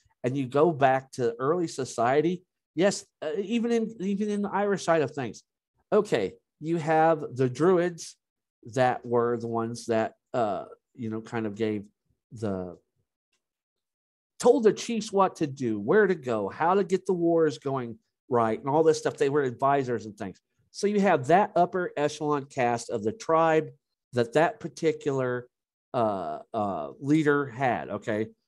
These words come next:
But then you have the people that were under him. So it's not just like the place is just swarming with druids.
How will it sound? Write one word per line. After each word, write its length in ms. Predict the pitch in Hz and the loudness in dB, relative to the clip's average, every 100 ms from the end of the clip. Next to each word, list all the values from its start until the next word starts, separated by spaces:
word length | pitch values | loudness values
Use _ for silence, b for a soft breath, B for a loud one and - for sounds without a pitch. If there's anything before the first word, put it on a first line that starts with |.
| _ - | _ -2
But 180 | 240 | -2
then 180 | 202 247 | 0 -2
you 120 | 226 | -2
have 340 | 175 175 151 139 | 0 2 4 2
the 80 | 143 | -4
people 520 | - 196 165 175 180 _ _ | -4 -2 2 0 -2 _ _
that 200 | 143 165 | 0 0
were 140 | 175 185 | 0 -4
under 240 | 202 247 208 | -4 0 0
him. 340 | 170 117 92 _ _ _ | 0 -6 -8 _ _ _
So 180 | - 208 | -8 -2
it's 140 | 180 214 | -2 2
not 200 | 240 165 | 2 2
just 220 | 185 - | 0 2
like 200 | 175 165 | 0 0
the 80 | - | -6
place 320 | - 180 175 | -4 -4 -2
is 100 | 139 | -4
just 340 | 156 - - | -6 -8 -10
swarming 440 | 160 160 180 170 139 | -4 0 0 -2 -4
with 100 | 139 | 0
druids. 360 | 185 185 139 | 2 2 0